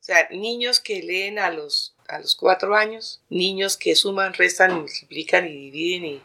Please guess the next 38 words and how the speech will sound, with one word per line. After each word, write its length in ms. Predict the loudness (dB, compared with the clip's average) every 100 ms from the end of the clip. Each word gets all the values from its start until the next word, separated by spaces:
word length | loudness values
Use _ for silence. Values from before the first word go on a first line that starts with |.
| _ 0
raíz 240 | 2 2
cuadrada 580 | -4 -10 -4 0 2 2
a 200 | 0 -4 -10
los 160 | -6 -2
ocho, 320 | -2 -4 -8 _ -20 -10
a 40 | 0
mí 100 | 2
me 60 |
parece 480 | 2 2 8 8 8
que 500 | 2 -6 -6 -8 -12 _ -2
son 240 | 0 0
niños 340 | -4 -6 -8 -6
que 140 | -6
terminan, 720 | -4 -6 -6 -12 -12 -12 -16 _ _ -2
eh, 440 | 4 4 2 -8 -16 -20 0
a 140 | 2
no 80 | 4
ser 180 | 4 2
que 120 | 2
sea 180 | 4 4
un 60 | 2
genio, 360 | -2 -2 -4 -6
un 60 | -6
niño, 280 | -14 -18 -20 _
que 100 | -4
sea 260 | 0 2 2
un 60 | 4
coeficiente 680 | 6 6 4 -4 -4 -4 -6
intelectual 680 | -2 -2 -2 -4 0 0 -2 _
por 120 | 0 0
encima 500 | -2 -2 -2 0 0
de 140 | 0
ciento 380 | 2 0 2 0
cincuenta, 800 | 0 -2 4 4 4 -2 -8 _
donde 280 | 0 2 0
el 120 | -2
niño 460 | -4 -8 4 4 4 _ -2
pida, 440 | 2 4 4 2